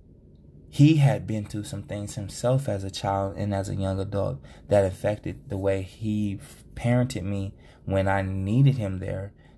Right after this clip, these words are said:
that I no longer held that against him. And I do believe that my dad, um, left this earth knowing that me as a son loved and cared about him as a father and as a human being. So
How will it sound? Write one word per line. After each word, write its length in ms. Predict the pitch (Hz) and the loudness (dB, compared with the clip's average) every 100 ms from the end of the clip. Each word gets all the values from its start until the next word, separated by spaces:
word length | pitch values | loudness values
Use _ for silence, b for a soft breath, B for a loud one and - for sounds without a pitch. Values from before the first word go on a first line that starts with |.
| - | 0
that 120 | 101 | 4
I 160 | 107 | 4
no 300 | 107 104 104 | 2 -2 0
longer 320 | 107 104 104 95 | 0 -2 -2 -6
held 340 | - 110 107 | -6 -4 -2
that 160 | 101 98 | -4 -4
against 400 | 95 104 113 - | -4 -4 -6 -6
him. 140 | 95 | -6
And 160 | 92 98 | -4 -4
I 80 | |
do 200 | 95 107 | -2 -2
believe 360 | 110 104 101 95 | -2 -2 -2 -2
that 140 | 98 | -2
my 140 | 98 95 | -2 -2
dad, 440 | 92 98 98 - B B B | -2 -2 -2 -6 B B B
um, 320 | - 95 92 | -2 0 0
left 300 | 92 104 - | 2 2 2
this 160 | 101 98 | -6 -6
earth 260 | 98 101 98 | -4 -4 -4
knowing 400 | 92 95 98 95 | -4 -2 -2 -4
that 300 | 92 92 - B B B B - | -4 -4 -6 B B B B -16
me 560 | - 101 110 113 110 107 | -4 2 2 4 2 0
as 180 | - 101 | -2 -2
a 100 | 95 | -4
son 600 | - 104 107 98 92 95 | -4 -2 0 0 -2 0
loved 340 | 95 98 95 95 | 2 4 2 -2
and 120 | 95 | -10
cared 260 | - 104 104 | -4 -2 -2
about 320 | 98 92 92 | -2 -4 -4
him 360 | 98 95 90 - | -6 -4 -6 -6
as 200 | 95 92 | -6 -6
a 40 | |
father 520 | - 98 98 95 92 | -4 0 0 0 -4
and 220 | 69 95 92 | -4 -4 -2
as 140 | 92 | -4
a 40 | |
human 320 | 92 98 90 87 | -4 -4 -6 -6
being. 340 | 92 90 92 | -6 -6 -8
So 360 | - 104 92 | -4 -2 -2